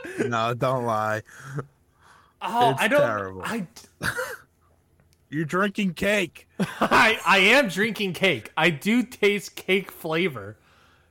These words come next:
Speaker 1: It feels more icing than cake.
Speaker 2: Ugh.
Speaker 1: It's so weird. It, I
Speaker 2: Of course
Speaker 1: can't,
Speaker 2: it
Speaker 1: I,
Speaker 2: is.
Speaker 1: it's so <laughs> weird to describe. Mountain Dew Cake Smash. I'm gonna have to go for the second taste.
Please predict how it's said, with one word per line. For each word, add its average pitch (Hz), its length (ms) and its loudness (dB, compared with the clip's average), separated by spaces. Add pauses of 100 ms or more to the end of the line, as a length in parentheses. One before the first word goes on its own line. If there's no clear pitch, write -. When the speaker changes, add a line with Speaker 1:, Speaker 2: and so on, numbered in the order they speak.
(160)
Speaker 1:
It 202 220 2
feels 254 320 2
more 214 340 4
icing 214 600 0
than 151 180 0
cake. 117 520 -10 (680)
Speaker 2:
Ugh. 107 80 -14
Speaker 1:
It's 196 180 -4
so 202 500 2
weird. 147 600 -2 (220)
It, 190 240 0
I 180 60 4
Speaker 2:
Of - 100 -8
course - 160 -8
Speaker 1:
can't, 214 180 2
Speaker 2:
it - 40 -8
Speaker 1:
I, 180 140 0
Speaker 2:
is. - 160 -18
Speaker 1:
it's 175 200 -6
so 247 480 0
<laughs> - 60 -6
weird 233 480 -2
to 208 80 -10
describe. 170 720 -2 (480)
Mountain 170 420 -2
Dew 175 180 -4
Cake 165 320 -10
Smash. 117 640 -10
I'm 143 140 -6
gonna 180 140 2
have - 80 -8
to 156 60 -12
go 139 120 -2
for 131 100 -10
the 113 80 -12
second 123 280 -10
taste. 120 320 -12